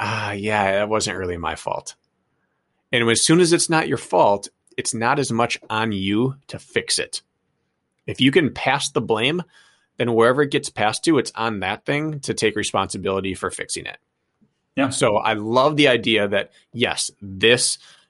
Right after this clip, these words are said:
Speaker 1: infection absolutely hastened my blowing up, but I was probably gonna blow up anyway. So I'm not gonna totally change my training,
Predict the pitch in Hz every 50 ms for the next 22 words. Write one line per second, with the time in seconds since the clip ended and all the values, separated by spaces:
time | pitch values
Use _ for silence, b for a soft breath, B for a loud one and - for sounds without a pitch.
0 | _ _ - 139 131 - - 123 104 - - - 113 104 - _ _ - 113 110
1 | 110 - - - 139 120 107 110 113 104 113 110 95 - - - 104 98 - -
2 | - 98 95 95 92 90 90 87 87 98 92 90 90 90 82 87 98 127 - -
3 | b b b b b b b _ _ - 117 104 98 107 147 180 180 - - -
4 | - 131 131 151 156 147 143 139 135 135 120 113 101 117 110 104 101 98 - -
5 | 104 104 101 90 87 98 101 - - - 123 95 107 113 113 123 147 156 - 175
6 | 139 104 - - - 147 156 156 156 156 143 135 - - 139 139 131 - 127 104
7 | 98 - - - 113 117 135 160 180 170